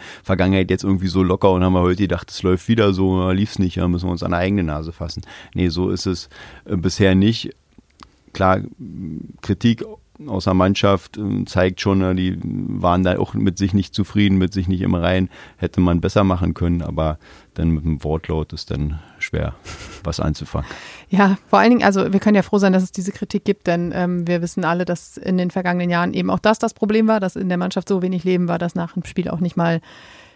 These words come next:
Speaker 2: klare Worte kamen, weil sich niemand dazu berufen fühlte, selbstkritisch zu Werke zu gehen. Ähm, es war auch so ein bisschen das Duell der Serientäter, denn Karlsruher S C seit zehn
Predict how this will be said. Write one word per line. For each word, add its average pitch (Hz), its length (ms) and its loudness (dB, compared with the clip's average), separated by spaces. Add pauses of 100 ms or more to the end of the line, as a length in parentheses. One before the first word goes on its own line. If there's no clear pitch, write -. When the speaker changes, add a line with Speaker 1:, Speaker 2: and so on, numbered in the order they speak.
(100)
Speaker 2:
klare 185 360 2
Worte 170 500 2 (720)
kamen, 175 580 0
weil 170 400 -2 (1400)
sich - 320 -2
niemand 190 300 2
dazu 185 200 -4
berufen 202 380 2
fühlte, 196 300 2
selbstkritisch - 600 -4
zu 170 140 -6
Werke 165 220 -4
zu - 160 -10
gehen. - 240 -12 (920)
Ähm, 226 260 4
es 240 100 -2
war 311 280 2
auch 285 240 2
so 269 80 0
ein 254 80 4
bisschen 269 200 0
das 226 140 -4
Duell 220 240 -2
der 214 80 2
Serientäter, 175 720 -2
denn 247 320 4
Karlsruher 233 480 -2
S 220 160 -6
C 196 220 0
seit 180 280 -4
zehn 302 440 2